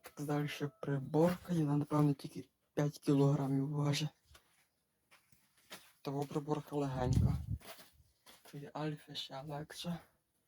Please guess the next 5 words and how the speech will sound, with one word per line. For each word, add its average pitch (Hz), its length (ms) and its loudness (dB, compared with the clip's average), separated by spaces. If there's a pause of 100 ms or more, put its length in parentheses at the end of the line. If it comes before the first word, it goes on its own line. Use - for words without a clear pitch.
(520)
Від 135 260 4
Жабри 147 380 0
така - 220 -4
масивна. 139 600 -2 (1700)
<clears throat> 175 420 8